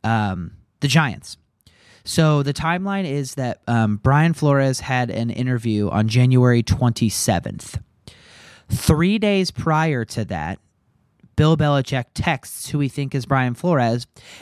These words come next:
and congratulates him on being the man for the job in New York.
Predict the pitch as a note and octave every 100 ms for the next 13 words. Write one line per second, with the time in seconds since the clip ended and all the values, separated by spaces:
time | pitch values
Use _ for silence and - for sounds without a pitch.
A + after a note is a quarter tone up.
0 | - D3+ D3 D#3+ C#3 C#3+ D3+ D3+ D#3 D3
1 | - C#3+ A#2 C3+ B2+ C3 B2+ B2 B2 A#2+
2 | A#2 A#2 A2 A#2+ A2+ A2 G#2+ A2 G#2 F#2
3 | G2 G#2 G2 F#2+ D2 -